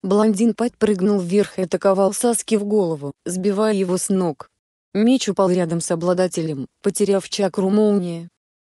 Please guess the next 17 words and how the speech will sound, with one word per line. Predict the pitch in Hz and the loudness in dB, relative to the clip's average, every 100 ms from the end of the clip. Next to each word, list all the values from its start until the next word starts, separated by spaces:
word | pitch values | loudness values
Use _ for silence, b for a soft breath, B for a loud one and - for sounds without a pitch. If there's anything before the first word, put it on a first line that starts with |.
| _ | _
Парень | - 208 214 185 | 0 2 2 2
поднял | 214 196 185 175 | 2 4 2 2
оружие | 180 185 180 | 2 2 0
с | 175 | -2
земли | 196 208 202 202 | 2 2 2 0
и | 214 | 0
замахнулся | 180 185 170 190 190 - | 0 2 0 0 -2 -2
над | 196 190 | -2 0
обладателем | 190 170 180 185 - 175 180 | 0 0 0 0 -2 -4 -4
Шарингана, | - 196 190 190 165 151 143 151 _ - | 0 0 0 0 -2 -4 -6 -12 _ -6
целясь | - 226 226 | 0 0 0
прямо | - 202 190 185 | -2 0 0 -2
в | |
сердце. | - 196 160 - - 151 _ _ _ _ | -4 -4 -6 -8 -12 -14 _ _ _ _
Сконцентрировав | - 190 185 208 202 190 220 214 190 | -6 -4 -4 -4 -4 0 2 2 0
все | - - | -4 0
силы, | 208 - 170 156 143 | 0 0 -6 -6 -8